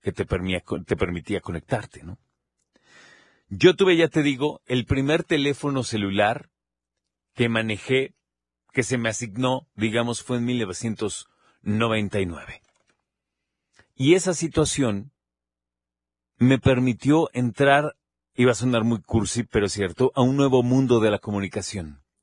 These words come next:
Porque después, además de hacer llamadas que eran carísimas, y que incluso los que tenían el dinero tenías que decir, "Oye, tú márcame", ¿no? Y entonces a la universidad, pues, le enjareté un montón de llamadas, pues, es que era así la cosa, pues, si no, ¿cómo hacía el enlace?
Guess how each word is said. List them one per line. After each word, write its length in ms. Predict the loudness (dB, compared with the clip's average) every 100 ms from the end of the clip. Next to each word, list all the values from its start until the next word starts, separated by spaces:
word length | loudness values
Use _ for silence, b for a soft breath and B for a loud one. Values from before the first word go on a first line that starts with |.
| _ b b b b b
Porque 360 | 2 2 4 2
después, 640 | 2 0 2 2 2 -4 -2
además 340 | 0 2 0 0
de 80 |
hacer 200 | 0 0
llamadas 480 | 0 0 2 0 -2
que 100 | -2
eran 160 | -2 -2
carísimas, 1000 | -2 -2 -4 -4 -2 -2 -2 -6 -18 _ _ b b b b 4
y 140 | 4
que 400 | 4 4 4 2 _ _ -2
incluso 580 | -2 0 0 4 4 4
los 360 | 0 4 4 2
que 120 | -2
tenían 380 | 0 0 0 0
el 140 | 0
dinero 420 | -2 0 0 0
tenías 340 | -2 -2 -2 0
que 80 |
decir, 240 | 0 2 2
"Oye, 220 | 4 2
tú 160 | 0 -2
márcame", 580 | 2 0 0 -4 -2
¿no? 280 | -2 -4 -6 _ _ _ _ _ _ _ _ _
Y 100 | 2
entonces 380 | 4 4 2 2
a 80 | 4
la 100 | 4
universidad, 580 | 2 0 -2 2 2 2
pues, 120 | -2
le 80 | -4
enjareté 420 | -2 -4 -4 -4
un 60 | -2
montón 360 | -2 -2 -4
de 120 | -2
llamadas, 460 | -2 -2 -2 -2 -4
pues, 200 | -8 -8
es 160 | -8 -2
que 120 | -2
era 100 | -2
así 160 | -4
la 140 | -6 -6
cosa, 340 | -4 -4 -4
pues, 120 | -6
si 80 | -8
no, 140 | -8 -6
¿cómo 180 | -4
hacía 180 | -2 -2
el 100 | -4
enlace? 500 | -2 -4 -6 -10 -12